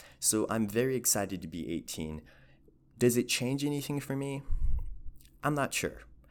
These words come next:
I think it'll make me feel more like an adult, which I always enjoy, but it also worries me because that means I have to think about the future. And the future is something that I dread. Thinking about it is kind of spooky.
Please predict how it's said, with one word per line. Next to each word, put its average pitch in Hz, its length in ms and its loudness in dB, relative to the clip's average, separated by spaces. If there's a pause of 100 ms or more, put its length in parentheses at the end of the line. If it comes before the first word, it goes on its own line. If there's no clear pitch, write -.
(180)
I 107 100 2
think 139 200 0
it'll 131 160 6
make 110 200 2
me 101 100 2
feel 98 220 2
more 85 240 0
like 92 200 2
an 95 80 -2
adult, 85 380 -2
which 92 180 -4
I 85 120 0
always 95 400 -2
enjoy, 82 480 -4 (360)
but 104 300 0
it - 180 0
also 123 360 2
worries 104 480 2
me 69 240 -10 (120)
because 90 400 -2
that 95 160 -2
means 92 240 -4
I 92 60 0
have 92 160 -4
to 87 100 -4
think 87 200 -6
about 85 220 -2
the - 60 -14
future. - 460 -6 (420)
And 98 380 0
the 101 100 -2
future 135 480 0
is 98 240 0
something 92 560 0
that 80 240 -2
I 87 440 -2 (340)
dread. 85 540 -4 (560)
Thinking 113 300 0
about 98 300 0
it 92 140 -2
is 80 100 -4
kind 87 180 -4
of 78 80 -6
spooky. 80 680 -2